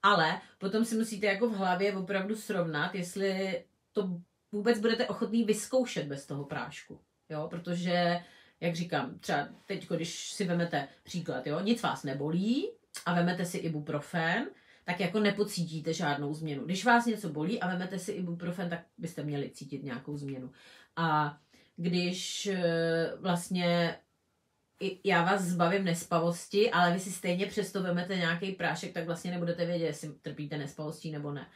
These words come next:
Takže takhle asi bych to jenom vysvětlila. Doufám, že to pomohlo tomu, kdo se ptal.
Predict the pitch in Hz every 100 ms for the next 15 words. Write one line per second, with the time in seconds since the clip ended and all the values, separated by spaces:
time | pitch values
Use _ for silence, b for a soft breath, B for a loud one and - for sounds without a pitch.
0 | B B 143 151 151 156 143 131 139 135
1 | - 143 139 - - 127 143 127 - b
2 | b b - 147 151 147 147 143 143 151
3 | 170 165 190 - _ _ 170 156 156 160
4 | - 165 - 165 160 240